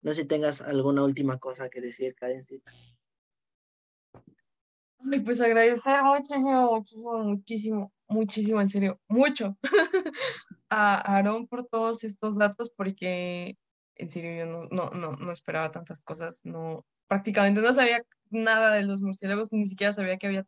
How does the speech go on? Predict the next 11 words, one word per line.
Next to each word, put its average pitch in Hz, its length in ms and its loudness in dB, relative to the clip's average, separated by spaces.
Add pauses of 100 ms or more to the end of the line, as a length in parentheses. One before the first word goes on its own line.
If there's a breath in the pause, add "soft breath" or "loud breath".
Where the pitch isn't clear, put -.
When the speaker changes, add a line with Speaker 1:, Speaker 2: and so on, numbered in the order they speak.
Speaker 2:
tantas 220 400 2
especies, 208 480 -4 (300 loud breath)
tampoco 226 420 2
que 226 60 -2
había 226 160 2 (100)
tantas 277 380 -2
en 240 140 4
México, 254 500 -2 (1120 soft breath)
y 220 140 2
estoy 226 400 2
impactada, 214 840 0